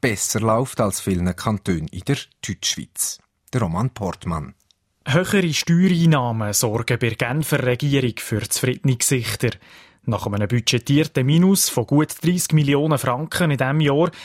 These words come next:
Speaker 2: soll es nächstes Jahr ein kleines Plus geben von vierhunderttausend Franken. Rosig auch die Aussichten in der Watt. Siebzehneinhalb Millionen Franken Überschuss für zweitausendvierzehn,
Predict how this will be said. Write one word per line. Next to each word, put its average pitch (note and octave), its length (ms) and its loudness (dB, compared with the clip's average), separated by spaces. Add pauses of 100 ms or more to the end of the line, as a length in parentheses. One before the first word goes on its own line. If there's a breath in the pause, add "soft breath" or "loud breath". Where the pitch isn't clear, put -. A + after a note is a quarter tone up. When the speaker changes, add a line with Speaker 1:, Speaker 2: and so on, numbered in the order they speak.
(220 loud breath)
Speaker 2:
soll F#2+ 240 -2
es - 160 -2
nächstes C3 460 0
Jahr E3+ 340 0
ein D3 80 0
kleines D3 520 -2
Plus F3 420 2
geben B2 260 0 (260 loud breath)
von C#3+ 160 -2
vierhunderttausend A2+ 1040 0
Franken. G2 600 -4 (720 soft breath)
Rosig F3+ 540 0
auch D#3+ 220 2
die - 160 0
Aussichten C#3 580 0
in B2+ 80 0
der B2 180 -2
Watt. D3 440 -6 (260 loud breath)
Siebzehneinhalb A#2+ 840 0
Millionen B2 480 2
Franken B2 480 0
Überschuss D3 520 2
für G2+ 200 -4
zweitausendvierzehn, B2+ 1400 0